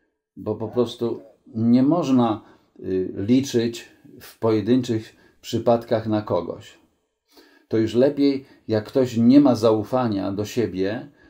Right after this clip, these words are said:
to już lepiej, że kilka osób zapyta, albo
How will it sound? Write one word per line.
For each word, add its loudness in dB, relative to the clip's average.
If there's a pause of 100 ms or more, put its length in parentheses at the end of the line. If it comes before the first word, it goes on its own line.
(100)
to -6
już -6
lepiej, 4
że -2
kilka 2
osób -2
zapyta, -4 (1500)
albo 0